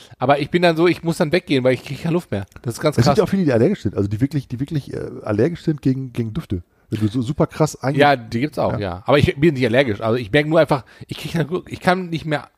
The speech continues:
Speaker 1: atmen, obwohl das, obwohl du denkst, ja, ich denk dann so, "Alter, bist du behindert? Das ist doch jetzt einfach nur ganz normale Luft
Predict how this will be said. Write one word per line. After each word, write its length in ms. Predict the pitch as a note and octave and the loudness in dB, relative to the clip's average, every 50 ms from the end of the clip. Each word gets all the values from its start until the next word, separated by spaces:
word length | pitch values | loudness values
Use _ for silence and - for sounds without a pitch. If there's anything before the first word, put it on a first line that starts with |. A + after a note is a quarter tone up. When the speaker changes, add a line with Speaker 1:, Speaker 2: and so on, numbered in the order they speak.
| _ _ | _ _
Speaker 1:
atmen, 360 | - B2+ C#3 D3+ - - A#2+ | -4 -2 -2 -2 -2 -2 -4
obwohl 240 | G#2+ F#2+ G#2 A#2 B2+ | -2 0 2 4 4
das, 180 | C3+ B2+ - - _ - - - - - | 4 2 0 -4 _ -20 -20 -20 -14 -12
obwohl 240 | B2 A2+ A2+ C3 | -4 0 2 2
du 80 | B2+ C3+ | 4 4
denkst, 160 | C#3 B2 - | 2 0 0
ja, 200 | C#3+ B2 A2+ G#2+ - - G2+ | 0 0 0 -2 -8 -14 -16
ich 120 | - A#2+ | -8 -2
denk 120 | - D#3 D#3 | 0 0 2
dann 140 | D#3 D3+ C3 | 2 2 2
so, 160 | C3+ C#3 - - - _ | 2 2 0 -2 -8 _
"Alter, 240 | - - B2+ - C#3+ | -4 0 0 2 2
bist 140 | A#2 A2 - | 0 -2 -4
du 40 | C3+ | -6
behindert? 400 | G#2+ F2 E2+ A2 B2+ E3 - - _ - - _ _ - | -6 -6 -4 -2 -2 -2 -2 -4 _ -20 -20 _ _ -8
Das 140 | - A2+ A#2+ | -8 -6 -6
ist 160 | C#3+ - - | -4 -2 -2
doch 80 | D#3 - | -2 0
jetzt 180 | C#3+ C3 - | -2 -4 -2
einfach 160 | - C3 C3+ D3+ | -4 -4 -2 -2
nur 120 | D3 C#3+ | 0 2
ganz 180 | A#2+ B2+ C3 - | 2 2 2 2
normale 180 | D#3 C3+ A#2+ | 2 2 4
Luft 380 | A2+ C3+ F3 F#3+ - - - | 4 4 2 0 -2 -8 -20